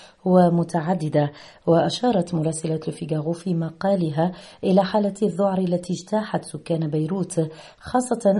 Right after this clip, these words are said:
الأحياء التي شهدت إطلاق النار. وقال أحد سكان شارع سامي الصلح في منطقة الطيونة إنه اعتقد أن خطا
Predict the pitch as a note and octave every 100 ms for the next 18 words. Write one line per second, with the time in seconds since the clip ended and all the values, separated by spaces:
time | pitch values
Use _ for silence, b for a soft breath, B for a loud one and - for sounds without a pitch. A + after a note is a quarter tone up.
0 | E3+ E3 C#3+ E3+ D#3 F#3 G3+ E3 D#3 -
1 | D3+ - G#3+ F#3+ F#3 F3+ - D#3+ E3 D#3
2 | - D#3 F3+ E3+ D#3 D#3 B B B G3
3 | G3 F#3+ G3 F3+ E3 - D#3+ D#3+ E3+ E3
4 | D#3 D3+ D#3 D3+ D3+ - D#3 D3+ D3+ D#3+
5 | D3+ - E3 D#3 D#3 D#3 - D3+ D#3 -
6 | D3 D3+ A3 F#3+ F#3+ F#3+ B B B A#3
7 | A3+ G#3 G3+ - - F3 D#3+ D#3+ D3+ D3+
8 | F#3 F#3 F#3